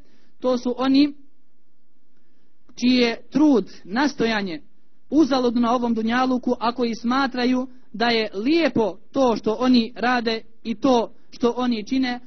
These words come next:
A Allah subhanahu wa ta'ala će na sudnjem danu presuditi među nama. Presudit će ko je taj čiji je trud i zalaganje na dunjaluku bilo uzaludno, a molim Allaha tabaraka wa ta'ala da oprosti nama, da nam oprosti naše grijehe,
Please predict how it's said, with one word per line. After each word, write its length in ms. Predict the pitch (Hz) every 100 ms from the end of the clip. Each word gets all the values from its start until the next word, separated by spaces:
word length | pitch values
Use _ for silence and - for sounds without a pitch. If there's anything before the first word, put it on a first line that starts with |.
| - -
A 80 |
Allah 340 | 226 240 226 208
subhanahu 480 | 214 226 247 240 226
wa 200 | 220 214
ta'ala 340 | 247 285 233
će 80 | 233
na 100 | 220
sudnjem 340 | 277 247 226
danu 360 | 220 233 311 349 - -
presuditi 560 | - 233 254 311 311 254
među 240 | 240 220
nama. 280 | 226 226 190 165 - -
Presudit 440 | - 208 269 302 254
će 100 | 240
ko 180 | 302 320
je 180 | 254
taj 300 | 254 254 226 185 - -
čiji 240 | - 262 254
je 220 | 233 240
trud 360 | 262 294 240 202
i 120 | 233
zalaganje 580 | 240 240 247 233 233 226
na 120 | 254
dunjaluku 540 | 233 226 240 233 220
bilo 300 | 202 226 214 208
uzaludno, 600 | 254 240 233 233 269 302 - - - -
a 80 | 214
molim 280 | 247 262 240
Allaha 280 | 240 240 220
tabaraka 480 | 214 220 226 208 208
wa 140 | 208
ta'ala 400 | 214 226 247 247 - - -
da 120 | 202
oprosti 460 | 254 254 226 - 214
nama, 340 | 226 240 240 202
da 80 |
nam 140 | 202 254
oprosti 360 | 269 240 233
naše 280 | 226 247 226
grijehe, 420 | 208 240 254 247